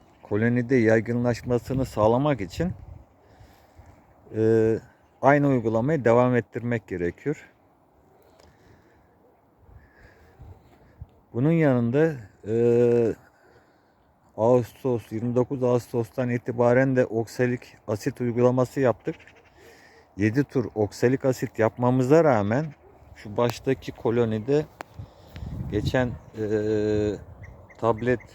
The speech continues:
şeylerden verdiydim. Hani arının parçalayıp da dışarı attığı, e, neydi ismi? Bilmem ne vit gibi bir şey işte ya. Yuvarlak şöyle.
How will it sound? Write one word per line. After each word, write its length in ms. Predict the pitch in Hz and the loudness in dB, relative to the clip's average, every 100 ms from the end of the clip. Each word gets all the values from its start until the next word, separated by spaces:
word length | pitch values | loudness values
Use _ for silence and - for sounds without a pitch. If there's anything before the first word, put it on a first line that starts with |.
| - | -18
şeylerden 760 | - 113 117 120 120 131 123 | -4 -2 2 2 2 -4 -4
verdiydim. 580 | 107 95 87 95 113 160 - - - - - - - - - - - - | -4 -4 -6 -8 -6 -10 -10 -20 -20 -20 -20 -20 -20 -20 -20 -20 -20 -20
Hani 180 | - 98 | -10 -8
arının 400 | 90 107 110 110 | -4 -2 -2 -4
parçalayıp 760 | 107 107 104 - 110 110 107 - | -4 -2 -4 -4 0 0 0 -4
da 180 | 104 95 - - | -4 -4 -10 -18
dışarı 320 | 98 117 110 | -10 -2 0
attığı, 440 | 107 - - 107 107 - - - - - - - - - - - - - - - - | 0 -4 -4 -4 -4 -10 -20 -20 -20 -20 -20 -20 -20 -18 -10 -4 -2 -4 -8 -20 -12
e, 60 | 101 101 101 101 | -8 -6 -4 -6
neydi 380 | 107 113 101 | -4 -4 -2
ismi? 420 | 104 92 - 123 123 117 - - - - - - - - _ - | -4 -6 -6 -4 -4 -10 -18 -20 -20 -20 -20 -20 -20 -20 _ -12
Bilmem 380 | 104 113 117 117 | -4 0 0 0
ne 180 | 113 | -2
vit 260 | 104 117 - | -2 -10 -10
gibi 260 | 101 113 107 | -10 -10 -10
bir 60 | |
şey 260 | 104 117 101 | -8 -6 -6
işte 260 | 85 - | -8 -10
ya. 180 | 87 85 | -8 -6
Yuvarlak 600 | 92 92 107 107 107 101 | -6 0 2 4 2 -2
şöyle. 400 | - 95 92 107 | -6 -8 -6 -8